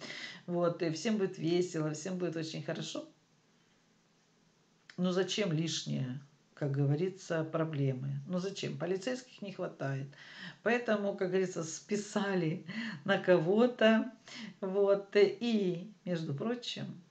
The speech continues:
между прочим, не такая уж эта идея глупая, как некоторые могут подумать.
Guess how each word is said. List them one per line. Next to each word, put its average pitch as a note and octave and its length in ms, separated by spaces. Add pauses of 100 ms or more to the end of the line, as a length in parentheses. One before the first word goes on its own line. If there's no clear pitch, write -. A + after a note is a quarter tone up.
(240)
между D3+ 320
прочим, - 580 (580)
не F3+ 280
такая A#3 560
уж G3 200
эта F#3 440
идея D#3+ 720
глупая, D3 760
как D3+ 280
некоторые D#3 560
могут D3 420
подумать. C#3+ 540